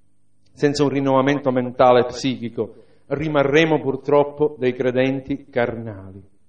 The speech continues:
O se volete bambini, e tante volte questa resta la nostra condizione. Andiamo nelle comunità, andiamo nelle messe, passano gli anni, passano i decenni,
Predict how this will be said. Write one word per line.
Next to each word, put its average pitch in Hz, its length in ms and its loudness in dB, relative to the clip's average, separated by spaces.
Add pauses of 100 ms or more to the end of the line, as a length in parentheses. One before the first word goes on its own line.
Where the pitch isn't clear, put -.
(260)
O 135 100 2
se 156 140 0
volete 202 320 0
bambini, 214 640 -6 (260)
e - 80 -18
tante 214 300 -2
volte 233 280 -2
questa 262 380 0
resta 233 340 -2
la 208 60 -2
nostra 240 300 -2
condizione. 202 600 0 (240)
Andiamo 202 320 6
nelle 190 200 6
comunità, 175 680 4
andiamo 175 360 4
nelle 170 220 2
messe, 170 680 -2 (140)
passano 180 560 2
gli 165 120 0
anni, 175 440 4
passano 180 480 4
i 170 80 2
decenni, 180 840 2